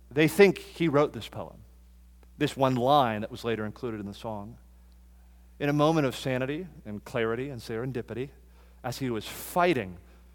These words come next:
the fears and temptations and anxieties of his life, he reminded himself of these truths in a poetic verse.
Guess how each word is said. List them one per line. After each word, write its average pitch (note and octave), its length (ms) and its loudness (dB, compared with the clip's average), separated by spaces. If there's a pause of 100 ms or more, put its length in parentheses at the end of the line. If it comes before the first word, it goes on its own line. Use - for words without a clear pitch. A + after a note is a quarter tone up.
(160)
the - 100 -14
fears E3 480 2
and A2 100 -6
temptations B2 580 -4
and A2 100 -4
anxieties B2 480 0
of A#2+ 100 -10
his A#2+ 200 -8
life, - 540 -12 (1300)
he D3 100 -2
reminded D3 380 4
himself B2+ 300 0
of G#2 80 -8
these B2 200 -6
truths G#2 480 -8 (460)
in A2 60 -10
a G#2 60 -8
poetic A2 340 -2
verse. - 460 -14